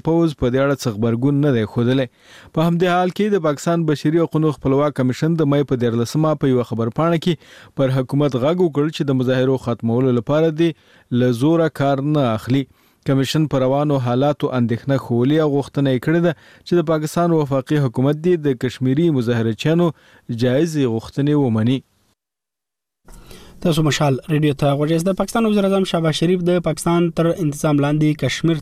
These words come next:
Speaker 2: ته، ا، سمدستي د درویشت اربه روپیو ورکولو منظوري، ا،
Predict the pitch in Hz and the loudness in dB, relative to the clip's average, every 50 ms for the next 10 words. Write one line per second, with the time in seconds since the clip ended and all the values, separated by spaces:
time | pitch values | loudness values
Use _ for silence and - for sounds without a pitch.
0 | - - 147 147 151 151 - - 147 139 139 127 - 143 135 131 127 - - - | -2 -2 0 0 0 -2 -2 -4 -2 -2 0 0 0 0 0 0 0 -2 -4 -2
1 | 170 180 180 165 151 156 156 160 165 160 147 143 160 175 180 156 123 - - - | 0 0 0 0 0 2 2 2 2 2 0 0 0 2 2 0 0 -2 -6 -8
2 | - 135 139 143 147 156 147 147 143 135 123 - 151 156 160 156 151 147 135 127 | -4 -2 0 0 2 2 2 2 2 0 0 0 0 2 2 2 2 2 0 0
3 | - - - 139 143 143 139 131 123 131 135 135 131 - - - 131 | -2 -2 -2 0 0 2 2 2 0 0 0 0 -2 -2 -2 -2 -2